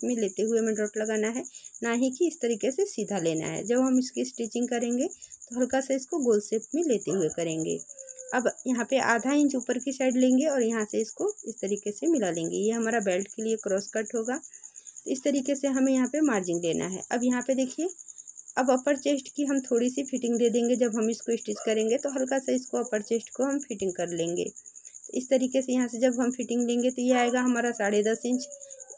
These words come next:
आधा inch चला जाएगा हुक और आई का margin और यहाँ से आ जाएगा नौ, एक inch dot का। तो ये हमारा upper chest नौ inch पे तैयार आ जाएगा। इस तरीके से हमें अपनी cutting करनी है। अब यहाँ से भी हम shoulder को down करेंगे गले की side, जिस तरीके से हमने back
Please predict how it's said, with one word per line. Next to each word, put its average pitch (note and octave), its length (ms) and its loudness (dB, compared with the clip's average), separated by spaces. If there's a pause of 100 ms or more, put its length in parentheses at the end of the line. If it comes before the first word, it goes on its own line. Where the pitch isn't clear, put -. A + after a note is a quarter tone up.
आधा B3 220 2
inch D#4 180 4
चला C#4 200 4
जाएगा C4+ 280 4
हुक C4 220 0
और B3+ 100 4
आई G#3 140 6
का A3 140 0
margin G#3+ 400 2 (360)
और B3+ 100 4
यहाँ C4 260 4
से D4 160 2
आ C4+ 100 6
जाएगा C4 320 4
नौ, C4 200 4
एक B3+ 280 2
inch C4 220 2
dot G#3 260 6
का। C#4 140 0
तो D4 140 -4
ये C#4 140 2
हमारा B3+ 340 4
upper A#3+ 240 -2
chest C#4 320 -2
नौ A#3 200 2
inch A3 220 0
पे D4 180 -4
तैयार F#3 340 2
आ E3 100 6
जाएगा। E3+ 380 0 (520)
इस C#4 200 -2
तरीके B3 340 4
से B3 140 -4
हमें A3+ 260 2
अपनी A#3 360 4
cutting F#3+ 320 2
करनी E3+ 380 2
है। F3 220 -6 (1600)
अब B3+ 100 4
यहाँ C4 260 4
से C4+ 120 2
भी C4+ 100 6
हम C#4 160 4
shoulder A#3+ 360 2
को A#3+ 120 0
down A3+ 240 4
करेंगे B3 380 4
गले A#3 260 4
की B3 140 -2
side, C#4 260 0 (160)
जिस A#3+ 200 -4
तरीके A3 320 -2
से A3 120 -4
हमने G#3+ 220 2
back - 240 -2